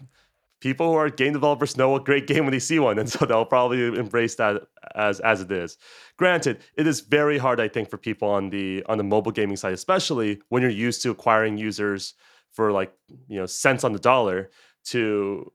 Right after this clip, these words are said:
to then evaluate a game like Axie Infinity, where they're like, "Hey, do you wanna evaluate this game? You need to give us an eth." Oh, by the way, an eth is, like, forty-five hundred dollars <laughs> right now. So you can pay us forty-five hundred dollars so you can play test our game, right? Like, that, that probably is such a large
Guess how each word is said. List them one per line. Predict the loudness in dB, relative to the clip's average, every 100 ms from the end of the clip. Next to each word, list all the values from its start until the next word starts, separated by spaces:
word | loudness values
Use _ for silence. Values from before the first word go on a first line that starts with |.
| _ -8
to | -4
then | 2 4 4
evaluate | 2 4 4 0 -2
a |
game | 0 2 2 2 0
like | 0 2
Axie | 2 2
Infinity, | -4 -2 0 0 0
where | 0
they're | 0
like, | 0
"Hey, | 2 2
do | 2
you | -2
wanna | 0
evaluate | 2 2 2 -2
this | -6
game? | -2 -2 -2
You | -8
need | -6 -4
to | -4
give | -4 -2
us | -2 -4
an | -8
eth." | -8 -8 _ -2
Oh, | 0
by | 4 4
the |
way, | 4
an | 0 -2
eth | -2 -2
is, | -2
like, | -2 -2
forty-five | 0 0 4 2 2
hundred | 0 2
dollars | 4 2 0
<laughs> | -2
right | -2 -4
now. | -8 -8
So | -2 0 0 -6 -6
you | -2
can | 0 0
pay | 2 2
us | 0
forty-five | 0 0 2 2 2
hundred | 2 0
dollars | 2 4 2 0 -2 -10 -18
so | -6 -2
you |
can | -2
play | 0 2 2
test | 4 2 4
our | 2
game, | 4 2 0 -4
right? | 2 4
Like, | 4 2
that, | 2 0 -10 -8 2
that | 2 2
probably | 2 2 4 0
is | -2
such | -2
a | 0
large | 2 2 4 4 2 -2